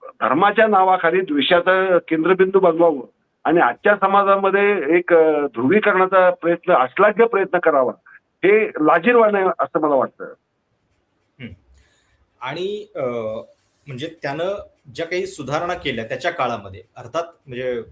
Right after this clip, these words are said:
Speaker 2: फ्रेंचांच्या मुळं असेल किंवा मला म्हणजे माहिती नाही, आता आपण केवळ अर्थ काढतोय, पण लोकशाहीवादी काही गोष्टी ज्या आहेत त्या सुद्धा त्याच्या, अ, अ, शासनामध्ये केल्या.
Speaker 1: हो.
Speaker 2: विशेषतः
Speaker 1: त्याने शासनामध्ये त्याची कर महसूल,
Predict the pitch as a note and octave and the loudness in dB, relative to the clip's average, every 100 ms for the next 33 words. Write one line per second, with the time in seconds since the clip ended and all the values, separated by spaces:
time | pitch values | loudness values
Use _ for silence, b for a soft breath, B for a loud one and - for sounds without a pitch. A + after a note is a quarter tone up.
0 | _ _ _ A#2 A2+ C3+ C#3 D3 D3+ D3 | _ _ _ -14 -12 -12 -10 -10 -8 -6
1 | C#3+ C3+ D3 C#3+ C#3+ D3+ C#3+ C#3+ D3 - | -6 -6 -8 -10 -10 -10 -8 -8 -10 -12
2 | B2+ C#3 A#2+ A#2+ B2+ D3+ A#2+ C#3 B2 C#3 | -16 -16 -12 -12 -6 -4 -4 -4 -6 -8
3 | C3+ D3 D3+ C3 - E3 C3 A2 - B2+ | -8 -6 -4 -6 -6 -2 -2 -2 -10 -14
4 | - B B _ _ F3+ G3+ - B2 B2 | -16 B B _ _ -6 -6 -14 -8 -6
5 | C#3 G3 - G#3+ A3 G#3 G#2+ G3+ G3 F#3+ | -4 -4 0 0 2 0 0 0 -2 0
6 | F3 F3 G3 F#3 E3+ C#3 C3+ E3+ F3 F3 | -2 -2 -6 -2 -2 -2 -4 -4 -4 -4
7 | E3+ F3+ E3+ E3+ E3+ E3+ C#3+ C#3 C3+ C3+ | -6 -6 -4 -2 -4 -4 -6 -6 -6 -10
8 | C#3+ - D#3 C#3+ C3+ B2 D#3 D3+ D3+ D#3 | -20 -20 -20 -14 -12 -10 -10 -10 -10 -10
9 | D3 D3 E3+ _ _ _ _ _ _ _ | -10 -10 -14 _ _ _ _ _ _ _
10 | _ - D#3+ A2 B2 D#3+ D#3 D#3+ C3 D3+ | _ -2 -2 -2 -8 -8 -6 -2 0 2
11 | F3+ - B2 - F3+ E3+ D3 D#3 E3 - | 0 0 -2 2 2 2 2 0 0 -4
12 | _ _ - C3+ F3 - E3 G#3 G3+ F3+ | _ _ -4 0 0 2 2 2 2 0
13 | F3+ | 0